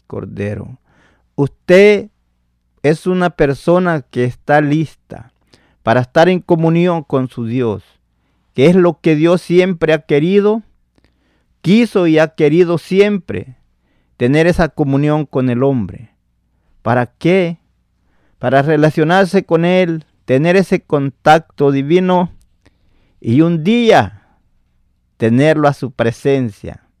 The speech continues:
donde allí estaremos con él, donde allí le veremos como él es, y dice que seremos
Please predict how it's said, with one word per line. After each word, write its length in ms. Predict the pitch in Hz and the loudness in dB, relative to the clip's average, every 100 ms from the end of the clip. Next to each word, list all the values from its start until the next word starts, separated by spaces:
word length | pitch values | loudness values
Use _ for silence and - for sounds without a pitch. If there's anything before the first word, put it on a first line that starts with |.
| _ _ _ _ _ | _ _ _ _ _
donde 380 | 110 135 160 151 | 2 2 4 4
allí 520 | 151 170 220 226 220 _ _ _ _ _ _ _ _ _ _ _ _ | 2 2 -2 -4 -6 _ _ _ _ _ _ _ _ _ _ _ _
estaremos 840 | 120 127 - _ 180 208 202 202 | 0 0 -4 _ 4 4 4 0
con 200 | - 170 | 2 2
él, 360 | 185 180 107 - _ _ _ _ _ _ _ _ _ - | 4 2 0 -6 _ _ _ _ _ _ _ _ _ -14
donde 380 | - 139 147 135 | 2 4 6 4
allí 460 | 139 156 214 226 185 _ _ _ _ _ _ - | 4 2 0 -2 -6 _ _ _ _ _ _ 0
le 220 | 135 147 | 2 6
veremos 800 | 143 151 190 214 175 113 98 _ _ _ _ _ _ _ _ _ _ _ | 6 6 4 2 -2 -6 -8 _ _ _ _ _ _ _ _ _ _ _
como 300 | 139 143 160 | 2 4 4
él 100 | 160 | 4
es, 400 | 190 185 - - _ _ _ - | 4 2 -4 -20 _ _ _ -4
y 120 | 135 | 0
dice 340 | 175 190 196 | 2 2 2
que 120 | 180 | 2
seremos 600 | 151 147 170 185 131 90 | 2 4 4 4 0 -6